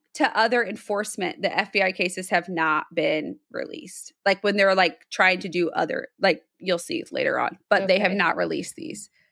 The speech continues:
Speaker 1: And I'm assuming because it is such a botched situation.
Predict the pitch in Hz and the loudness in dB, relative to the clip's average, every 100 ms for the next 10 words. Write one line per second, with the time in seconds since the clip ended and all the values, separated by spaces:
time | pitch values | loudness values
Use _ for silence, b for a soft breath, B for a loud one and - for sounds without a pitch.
0 | _ _ _ - 214 208 226 240 277 311 | _ _ _ -2 -2 0 2 4 4 0
1 | - 233 220 208 208 - 190 190 190 - | -2 -2 -2 -4 -6 -4 -4 -4 -4 -4
2 | - 185 - 185 170 156 - - - - | 0 0 -2 -10 -6 -6 -6 -12 -18 -14
3 | 175 - - - - - 185 | -14 -14 -14 -12 -12 -16 -18